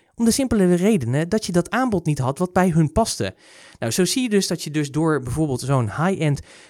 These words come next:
aanbod te kunnen maken, is dat je ook verschillende mensen weer kan aantrekken die je eerder niet had,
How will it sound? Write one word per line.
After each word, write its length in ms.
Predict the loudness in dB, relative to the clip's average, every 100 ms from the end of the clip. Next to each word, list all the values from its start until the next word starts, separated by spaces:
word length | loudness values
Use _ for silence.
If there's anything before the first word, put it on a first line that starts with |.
| _
aanbod 340 | 0 2 2 0
te 100 | 2
kunnen 260 | 2 4
maken, 460 | 2 0 -2 -4 -4
is 180 | -4 -4
dat 160 | -2
je 100 | -2
ook 160 | -4 -4
verschillende 440 | -6 -2 0 2
mensen 360 | 4 2 2 0
weer 160 | 0
kan 200 | 0 -4 0
aantrekken 500 | 0 0 -2 -2 -2
die 100 | -4
je 180 | -2
eerder 180 | -2 -2
niet 200 | -2 -6
had, 300 | -2 -2 -2